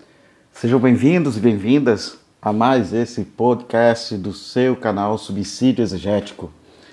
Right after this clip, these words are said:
Aqui quem fala é o reverendo Cláudio da Chaga Soares, pastor da Igreja Presbiteriana Unida do Brasil. O texto de hoje é recomendado pelo calendário litúrgico reformado, ano A,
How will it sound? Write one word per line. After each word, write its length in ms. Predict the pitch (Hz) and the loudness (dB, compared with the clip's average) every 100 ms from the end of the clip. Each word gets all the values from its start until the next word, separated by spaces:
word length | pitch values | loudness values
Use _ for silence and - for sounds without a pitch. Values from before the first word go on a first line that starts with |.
| - - - - - _ | -20 -20 -20 -20 -20 _
Aqui 240 | 165 147 139 | -4 -4 -4
quem 160 | 175 | -6
fala 580 | 165 120 113 147 151 92 90 | -2 4 4 6 2 -2 -6
é 100 | 101 | -6
o 120 | 90 | -4
reverendo 500 | 110 107 113 117 107 | -4 -2 0 -2 -2
Cláudio 680 | - 98 101 113 113 92 90 | -8 -4 0 2 2 -2 -6
da 160 | 92 | -6
Chaga 280 | - 92 92 | -6 -6 -6
Soares, 560 | - 123 120 131 - - - | -2 0 2 0 -8 -10 -2
pastor 680 | 147 151 - 127 127 127 - | -2 -2 -2 2 2 0 -8
da 140 | 107 | -4
Igreja 420 | 107 95 101 101 101 | -2 -2 -2 -2 -6
Presbiteriana 840 | - 107 98 - 98 101 104 107 | -4 -4 -4 -6 -4 -2 0 -2
Unida 640 | 92 95 110 117 110 107 - - | -4 -2 0 2 0 -4 -8 -10
do 140 | 90 | -2
Brasil. 580 | 110 113 - 95 104 92 - _ _ _ _ _ _ _ _ _ _ _ - - - _ _ _ - | 4 4 4 0 -2 -2 -14 _ _ _ _ _ _ _ _ _ _ _ -20 -20 -20 _ _ _ -2
O 80 | 139 | 6
texto 260 | 196 190 | 6 6
de 140 | 139 147 | 4 6
hoje 540 | 175 190 113 104 90 _ _ _ | 6 4 0 -6 -10 _ _ _
é 80 | 101 | -4
recomendado 680 | 117 123 123 113 127 139 | -4 2 2 4 4 4
pelo 180 | 123 120 | 2 -4
calendário 720 | - 110 104 98 110 127 117 107 | -4 -6 -6 -4 -2 -2 -2 -6
litúrgico 480 | 104 - 123 104 | -8 -4 -4 -4
reformado, 800 | 101 - 95 85 95 120 139 110 | -8 -8 -8 -6 -2 0 0 0
ano 240 | 107 101 92 | -2 -2 -2
A, 300 | 113 147 | -2 -4